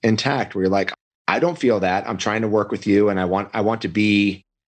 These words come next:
I want to share the, our sexual chemistry that, that, that is what got us here in the first place," you know, like, joking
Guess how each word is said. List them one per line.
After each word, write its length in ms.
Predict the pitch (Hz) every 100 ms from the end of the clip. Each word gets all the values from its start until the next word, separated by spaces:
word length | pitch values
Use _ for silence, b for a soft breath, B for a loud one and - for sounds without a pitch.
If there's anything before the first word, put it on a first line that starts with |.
| _ _
I 60 | -
want 160 | 127 131
to 60 |
share 340 | 113 - 143 160
the, 100 | -
our 140 | 101
sexual 600 | - 107 98 - 95 87
chemistry 480 | 87 104 95 92 95
that, 280 | 90 87 -
that, 260 | 110 92 -
that 180 | 107 117
is 160 | 139
what 140 | 127 104
got 180 | 95 98
us 120 | 95
here 80 | 104
in 60 |
the 80 | 92
first 280 | 104 92 -
place," 280 | 85 - -
you 100 | -
know, 180 | 92 90
like, 200 | 90 87
joking 460 | 107 92 92 90